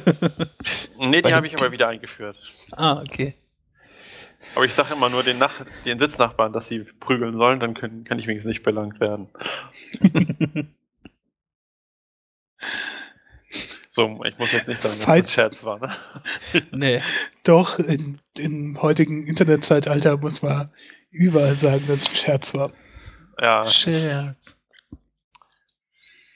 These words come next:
Speaker 2: Also, liebe Kinder, das war nicht ernst gemeint.
Speaker 1: <laughs>
Speaker 2: Und liebe Eltern vor allem.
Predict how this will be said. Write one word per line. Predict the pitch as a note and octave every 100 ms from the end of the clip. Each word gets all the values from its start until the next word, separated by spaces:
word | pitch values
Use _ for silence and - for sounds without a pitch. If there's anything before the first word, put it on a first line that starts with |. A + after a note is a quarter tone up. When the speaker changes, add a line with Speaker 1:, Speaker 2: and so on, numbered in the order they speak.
| - - -
Speaker 2:
Also, | A#2 A#2+ B2+
liebe | C#3 D3 D3
Kinder, | C#3 D3 D#3+
das | D3+ A#2+ - -
war | G#2+
nicht | A#2 C#3 -
ernst | E3+ G3+ - -
gemeint. | A2 G2+ G2 G2 - - - - E3 G3+ -
Speaker 1:
<laughs> | _ _ _ _ _
Speaker 2:
Und | - C#3+ C#3 A#2+
liebe | B2+ B2
Eltern | A#2+ A#2+ G#2+
vor | - G#2
allem. | G2+ G2+